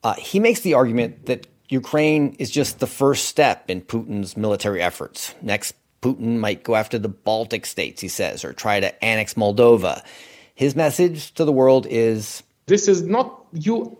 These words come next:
Speaker 2: assisting or helping Ukraine. This is not true. You investing in your own security." And that's why it's so important tomorrow nato meeting. And just sanction against Russian oligarch is not enough.
Speaker 1: He wants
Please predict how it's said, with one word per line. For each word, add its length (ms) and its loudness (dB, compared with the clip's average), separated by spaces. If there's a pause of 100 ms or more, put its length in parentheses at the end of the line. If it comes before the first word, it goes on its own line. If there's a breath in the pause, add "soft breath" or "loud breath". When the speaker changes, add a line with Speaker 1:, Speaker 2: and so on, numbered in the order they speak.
Speaker 2:
assisting 760 -4
or 160 0
helping 540 0
Ukraine. 440 0
This 200 -2
is 100 -4
not 240 -6
true. 300 -8 (480)
You 180 6
investing 840 2 (120)
in 160 0
your 180 4
own 220 2
security." 680 -8
And 220 -2
that's 260 0
why 200 6
it's 200 -2
so 240 4
important 580 -2 (520 loud breath)
tomorrow 440 6
nato 360 2
meeting. 560 -6 (540)
And 320 0
just 260 0
sanction 560 -2
against 400 -4
Russian 380 -2
oligarch 520 0
is 200 -6
not 240 -2
enough. 420 -4 (460)
Speaker 1:
He 120 0
wants 360 0